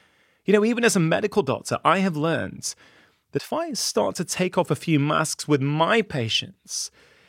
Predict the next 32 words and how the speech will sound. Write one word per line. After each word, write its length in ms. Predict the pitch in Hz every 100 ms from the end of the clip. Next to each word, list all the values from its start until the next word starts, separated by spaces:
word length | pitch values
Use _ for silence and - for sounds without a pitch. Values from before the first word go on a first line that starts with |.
| _ _
and 100 | 139
share 480 | - 185 175 170 165 - _ _ _ _
a 80 | -
few 180 | -
things 240 | 185 175 151
from 120 | 160
my 200 | 151 151
own 200 | 220 214
personal 440 | - 131 - 120
life, 540 | 104 87 82 - - _ _ _ _ _ _ _
it 80 | 147
makes 280 | 170 - -
it 40 |
much 420 | 143 156 - - - -
easier 400 | 165 185 160 139
for 140 | 143 107 -
them 480 | 147 196 196 104 98 _
to 180 | - -
open 240 | 135 135
up 100 | 127
about 440 | 127 147 143 127 107
their 340 | 151 202 196
innermost 500 | 170 151 139 131 -
fears 240 | 127 120
and 140 | 120 123
anxieties, 840 | 120 113 165 185 - 98 90 - - _ _ _
which 180 | 135 143
I've 220 | 190 190
learned 440 | 127 92 - - - -
is 160 | 117
therapeutic 1120 | - _ - 170 180 - 123 107 - 95 - -
in 300 | 123 139